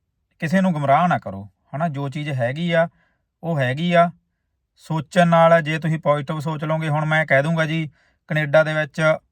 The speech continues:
ਅਗਲੇ ਮਹੀਨੇ ਦੇ ਵਿੱਚ ਇੱਕ ਲੱਖ ਬੰਦੇ ਦੀ ਹਾਇਰਿੰਗ ਹੋ ਜੂਗੀ ਬਾਈ, ਆ ਜਾਓ ਤੁਸੀਂ, ਫਿਰ ਉਹ ਹੋਊਗੀ ਤਾਂ ਨਹੀਂ ਨਾ,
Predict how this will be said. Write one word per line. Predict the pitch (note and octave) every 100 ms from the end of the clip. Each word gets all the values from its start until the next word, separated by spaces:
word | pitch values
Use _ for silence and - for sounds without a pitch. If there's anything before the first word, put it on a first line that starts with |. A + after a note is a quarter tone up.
| _ -
ਅਗਲੇ | D#3 D3 D3+ D3+ D3 B2+ _ _ _ _ _ - E3
ਮਹੀਨੇ | F3+ D3
ਦੇ | C#3
ਵਿੱਚ | C#3+ C#3 D3+ D3 _ _ _ _
ਇੱਕ | F3 D3+ D#3+
ਲੱਖ | D3+ D3+
ਬੰਦੇ | C#3+ C#3+
ਦੀ | C#3+ B2
ਹਾਇਰਿੰਗ | C3+ E3+ D#3+
ਹੋ | C3
ਜੂਗੀ | A2 C#3 C#3+
ਬਾਈ, | C3 D#3+ C3 _ -
ਆ | C#3 C#3
ਜਾਓ | C3+
ਤੁਸੀਂ, | B2+ - G#2 - _ _ _ -
ਫਿਰ | D#3
ਉਹ | E3+
ਹੋਊਗੀ | B2 C#3 E3
ਤਾਂ | F#3
ਨਹੀਂ | D#3 D3+
ਨਾ, | C#3+ D3